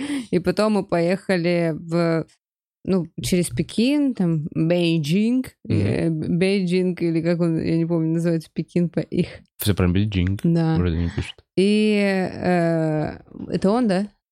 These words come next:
Speaker 2: Вот это парк, да, в который я хочу
Speaker 1: Вау,
Speaker 2: поехать. Это только ч-,
Speaker 1: красиво.
Speaker 2: это его, типа, чуть-чуть совсем.
Speaker 1: Короче, я была шесть лет спустя с подругой, там уже все было жутко засрано, и было куча туристов, и вообще покупаться. Байдахэ,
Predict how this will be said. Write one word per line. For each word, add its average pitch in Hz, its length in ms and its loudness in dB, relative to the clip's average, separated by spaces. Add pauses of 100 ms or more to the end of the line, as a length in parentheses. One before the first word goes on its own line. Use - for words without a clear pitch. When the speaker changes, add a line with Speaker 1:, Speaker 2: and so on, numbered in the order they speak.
(320)
Speaker 2:
Вот 110 200 0
это 127 160 2
парк, 107 340 -2
да, 95 120 0
в - 60 -8
который 95 360 0
я 95 80 2
хочу 76 80 4
Speaker 1:
Вау, 80 440 2
Speaker 2:
поехать. - 560 -2
Это - 200 0
только 175 180 2
ч-, 151 160 -2
Speaker 1:
красиво. 87 280 0
Speaker 2:
это 98 100 2
его, 98 180 0
типа, 95 300 -6
чуть-чуть 92 420 -6
совсем. - 460 -14 (680)
Speaker 1:
Короче, 254 340 2
я 247 120 2
была 233 200 2
шесть 240 280 -2
лет 226 160 0
спустя 226 400 -2
с - 40 -12
подругой, 208 520 0
там 180 180 0
уже 185 180 0
все 175 180 -8
было 180 300 2
жутко 180 320 0
засрано, 175 640 0
и 156 480 0
было 175 280 2
куча 180 320 -2
туристов, 175 560 0
и 165 140 2
вообще 165 360 0
покупаться. 165 680 -2
Байдахэ, 180 580 2